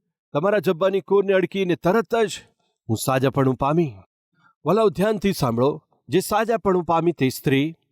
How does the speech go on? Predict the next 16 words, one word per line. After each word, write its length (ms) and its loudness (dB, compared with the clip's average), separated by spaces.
તેણે 200 2
શું 200 0
કર્યું 240 0
જાણો 240 2
છો? 260 -8
કોઈને 380 2
બતાવ્યા 500 0
વગર 380 0
ચૂપચાપ 520 -2
જવાનો 360 2
વિચાર 380 -2
કર્યો. 440 -2
આ 160 0
તેની 320 0
રીત 240 0
હતી. 380 0